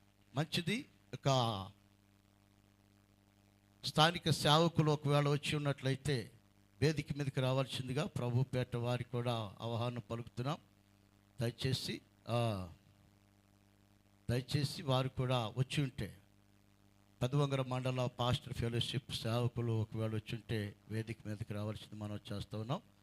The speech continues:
రెండోదిగా కిరణ్ గారు హైదరాబాద్ నుంచి వచ్చారు, వారు కూడా వేదిక మీదకి రావాల్సిందిగా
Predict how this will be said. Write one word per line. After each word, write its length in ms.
రెండోదిగా 720
కిరణ్ 220
గారు 380
హైదరాబాద్ 380
నుంచి 240
వచ్చారు, 300
వారు 260
కూడా 300
వేదిక 340
మీదకి 300
రావాల్సిందిగా 720